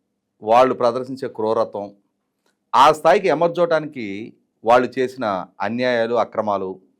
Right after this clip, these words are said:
ఇవన్నీ మనకి ఆ స్క్రీన్ మీద చూపిస్తున్నప్పుడు నిజంగానే వీళ్ళని పనిష్ చేయాలి కదా.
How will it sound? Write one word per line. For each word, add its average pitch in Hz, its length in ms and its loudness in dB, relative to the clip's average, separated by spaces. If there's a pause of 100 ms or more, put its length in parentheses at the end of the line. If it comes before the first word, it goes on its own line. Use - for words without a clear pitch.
(440)
ఇవన్నీ 170 400 2
మనకి 180 680 -4 (120)
ఆ 135 80 2
స్క్రీన్ 190 340 -4
మీద 208 140 -4 (120)
చూపిస్తున్నప్పుడు 156 920 -10 (920)
నిజంగానే 214 440 0
వీళ్ళని 190 240 0
పనిష్ 151 340 -2
చేయాలి 151 160 0
కదా. 131 260 -6